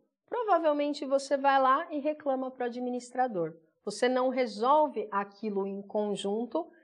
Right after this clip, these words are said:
e nem você se coloca como responsável daquele tipo de problema. Então, ele funciona de forma solitária, de forma individualista.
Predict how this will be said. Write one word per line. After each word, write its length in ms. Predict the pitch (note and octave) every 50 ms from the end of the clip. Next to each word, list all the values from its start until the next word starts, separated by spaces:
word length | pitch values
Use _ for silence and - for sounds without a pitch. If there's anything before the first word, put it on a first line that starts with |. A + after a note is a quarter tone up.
| _ _ _
e 120 | - B3+ C4+
nem 260 | C4+ C4+ D#4 E4 E4
você 300 | F4 E4 E4+ - D#4 D4+
se 160 | - - D4
coloca 680 | - - D#4 C#4+ C4 B3+ B3+ C4+ D#4 F4 E4+ - C#4 A#3+
como 320 | - - B3+ B3+ B3 B3
responsável 1040 | A#3 A#3+ B3 A#3+ - - - C4 C4+ C4+ C4+ - - A#3+ A3 A3+ A3+ A3+ A3+ A#3+ A#3
daquele 440 | A3 A#3+ A#3 A#3 A#3 B3+ A#3 A#3+ A#3
tipo 340 | A#3 - A#3+ G#3+ - -
de 120 | G#3+ A3 A3
problema. 680 | G#3+ - B3 B3 A#3+ A#3 G3 E3+ D#3 D#3 D#3 D3+ D#3 - _ _ _ _ _ _ _ _ _ _ _ _ _ _ -
Então, 540 | C4 B3+ A#3+ - D4+ D4 D#4+ F#4 F4+ - - - _ -
ele 400 | C4+ C#4+ C#4+ C#4+ D4 - - - _ _
funciona 1120 | - E4 F4 A#4 A#4+ - - - D4 B3+ A#3 B3 C4 C#4+ D#4 D4 B3 G#3 F#3+ E3+ E3+ G3+ -
de 160 | G3 - C4+
forma 380 | B3+ - - C4+ C#4 C#4+ C#4+ C#4
solitária, 880 | C#4+ D4+ - - D#4 D#4+ D#4+ F4+ F#4+ - - C4+ B3 A#3+ A#3 G#3+ G3+ F#3+
de 140 | F#3+ F#3+
forma 340 | - - A#3 A#3 A#3+ B3 B3
individualista. 1120 | B3+ C#4 D4+ D#4 D4 D4 D4+ D#4+ C#4 D4 C#4+ D4+ C#4+ A#3+ G#3+ G3+ G3+ - - - E3 D3